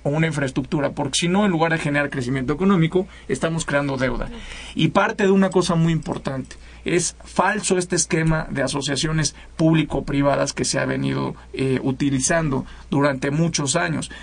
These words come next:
porque no es lo mismo una asociación público-privada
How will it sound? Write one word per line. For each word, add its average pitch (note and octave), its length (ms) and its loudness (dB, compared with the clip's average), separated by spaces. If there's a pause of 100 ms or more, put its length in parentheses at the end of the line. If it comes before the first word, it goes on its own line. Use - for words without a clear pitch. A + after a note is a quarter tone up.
(140)
porque C#3+ 280 0
no F#3 280 4
es B3 80 2
lo G#3 140 4
mismo F3 360 6
una E3 200 4
asociación C3+ 540 -2
público-privada E3 1000 0